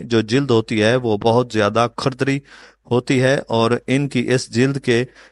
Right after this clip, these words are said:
खरदरे होने की वजह से इनके पाँव की जो रेजिस्टेंस होती है वो बहुत ज़्यादा होती है, जबकि जो हमारी कंडक्टर और वायर्स होती हैं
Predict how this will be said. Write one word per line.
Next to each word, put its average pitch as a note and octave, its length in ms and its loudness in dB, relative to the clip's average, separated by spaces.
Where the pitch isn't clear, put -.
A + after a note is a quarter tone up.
खरदरे C3 340 0
होने A#2 280 0
की B2+ 140 -4
वजह G#2+ 280 0
से A#2 180 -2
इनके A#2+ 400 -2
पाँव A#2 300 4
की A#2+ 220 -2
जो A2+ 160 2
रेजिस्टेंस A2 640 -2
होती G#2+ 280 -2
है A2 160 2
वो A#2 80 0
बहुत A#2+ 280 2
ज़्यादा G#2+ 300 2
होती G#2+ 320 0
है, F#2 300 -4
जबकि C3+ 440 0
जो C#3 180 2
हमारी B2 560 2
कंडक्टर B2 600 -2
और A2+ 280 -2
वायर्स A#2+ 320 2
होती A2+ 300 0
हैं A#2 200 -4